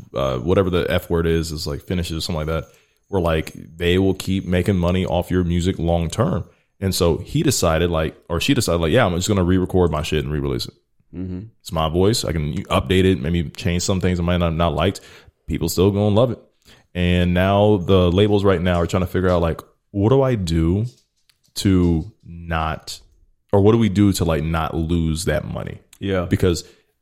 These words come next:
Speaker 1: you're talking about, like, there's thousands of artists who could do this.
Speaker 2: Yeah.
Speaker 1: What's stopping them from doing this?
Speaker 2: Yeah.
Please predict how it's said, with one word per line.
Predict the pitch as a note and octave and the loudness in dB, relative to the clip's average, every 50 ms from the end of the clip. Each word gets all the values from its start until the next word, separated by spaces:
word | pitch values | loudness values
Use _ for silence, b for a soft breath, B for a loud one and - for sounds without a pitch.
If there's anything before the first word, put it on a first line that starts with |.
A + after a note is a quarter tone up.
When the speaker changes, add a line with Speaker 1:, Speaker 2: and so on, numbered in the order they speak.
| _ _ _ _ _ _ | _ _ _ _ _ _
Speaker 1:
you're | - A#2+ - | -2 -2 -2
talking | - C#3+ | 0 0
about, | G2+ E2+ D2 | 0 0 -2
like, | D2+ - - - | -2 -6 -8 -6
there's | - F#2+ F#2+ F2 - - - - | -4 -4 -2 -4 -6 -10 -14 -14
thousands | - - A#1+ - F#2+ F#2+ F#2 F2 F2 | -10 -6 -2 -2 -2 0 0 0 0
of | E2+ | 0
artists | E2 G2+ C3 A2+ E2+ - | 0 0 0 0 0 0
who | E2+ | -2
could | E2 F2 E2 E2 | -4 -4 -4 -2
do | D#2+ G#2 C3+ | 2 2 4
this. | C3 G2 E2 - - - - _ | 4 2 0 -2 -6 -10 -12 _
Speaker 2:
Yeah. | - F2 F#2+ G#2+ B2+ | -8 -4 -4 -4 -2
Speaker 1:
What's | F2 E2 F#2+ G2+ - | -2 0 0 0 0
stopping | - A2 A2+ - | 0 0 2 2
them | A#2 A2 | 0 0
from | A2 G2+ | 0 2
doing | G#2 B2+ C3+ B2+ | 2 2 4 2
this? | G#2+ - - - - - | 2 0 -2 -4 -8 -8
Speaker 2:
Yeah. | - F2+ G#2 D3+ | -8 -8 -6 -8